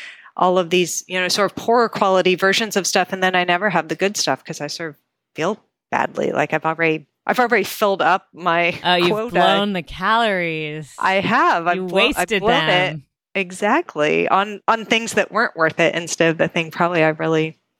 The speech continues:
Speaker 1: would have been
Speaker 2: Mm.
Speaker 1: happy to blow the calories on. So, um, it's always sort of situations where there's just, like, food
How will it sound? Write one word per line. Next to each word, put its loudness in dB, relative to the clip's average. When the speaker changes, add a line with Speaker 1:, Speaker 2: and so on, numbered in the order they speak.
Speaker 1:
would -6
have -4
been 2
Speaker 2:
Mm. -2
Speaker 1:
happy 0
to -2
blow 2
the 2
calories 0
on. -2
So, 0
um, -2
it's 0
always 0
sort 0
of -4
situations 0
where 2
there's 0
just, -4
like, 0
food -2